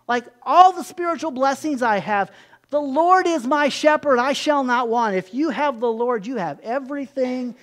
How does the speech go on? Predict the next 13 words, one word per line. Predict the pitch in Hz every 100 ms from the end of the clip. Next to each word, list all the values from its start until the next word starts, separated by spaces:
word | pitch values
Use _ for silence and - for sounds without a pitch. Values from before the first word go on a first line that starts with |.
| _ -
you | 214 240 240 233 208
will | 208 214 208
ever | 190 214 208 220 214
want | 175 185 190 196 190
or | 190 180 175 170 156
need. | 139 123 120 _ _ _ _ _ _ _ _ _ -
Two | 269 254
weeks | 240 -
ago, | 196 185
this | 208 233
is | 202
the | 214
verse, | 165 151 147 - -